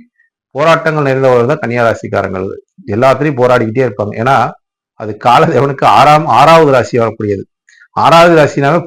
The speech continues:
போராடக்கூடிய தன்மை தான். எதிரி இடத்தில் தன்னை காத்து கொள்ள வேண்டுமென்றா போராடினா ஜெயிக்கலாம். எப்ப இவங்க போராட்டத்தை கை விடுறாங்களோ தோத்துருவாங்க அப்படிங்கிற ஒரு தன்மை இருக்குது.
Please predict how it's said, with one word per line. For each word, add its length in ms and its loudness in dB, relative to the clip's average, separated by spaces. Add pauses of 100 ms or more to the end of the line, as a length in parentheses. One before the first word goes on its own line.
போராடக்கூடிய 480 2 (100)
தன்மை 240 -4
தான். 140 -6 (160)
எதிரி 240 2
இடத்தில் 340 -4 (380)
தன்னை 220 -6 (100)
காத்து 260 0
கொள்ள 200 2
வேண்டுமென்றா 340 0 (100)
போராடினா 500 4
ஜெயிக்கலாம். 380 0 (880)
எப்ப 180 -12
இவங்க 160 2 (120)
போராட்டத்தை 420 4
கை 140 2
விடுறாங்களோ 420 -2
தோத்துருவாங்க 400 -4 (380)
அப்படிங்கிற 380 -2
ஒரு 120 -8
தன்மை 180 -6
இருக்குது. 240 -14